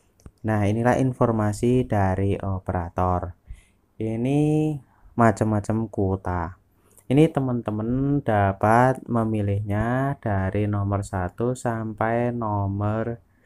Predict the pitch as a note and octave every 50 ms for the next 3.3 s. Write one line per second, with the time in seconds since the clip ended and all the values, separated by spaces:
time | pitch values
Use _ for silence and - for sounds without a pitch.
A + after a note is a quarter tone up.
0 | _ _ _ _ - - - G2+ G2 F2+ F2+ - - G2 F#2+ F2+ F2 F2 F#2 G2
1 | - _ _ _ _ _ _ _ _ _ _ _ _ _ _ C#3 C3+ C#3 C#3+ D3
2 | C#3+ - B2+ - - A#2+ A#2+ - G#2+ G#2+ G#2+ G#2+ G#2+ A2+ A#2+ B2 B2+ C3+ C3+ C3+
3 | C3+ C3+ C3 C3 B2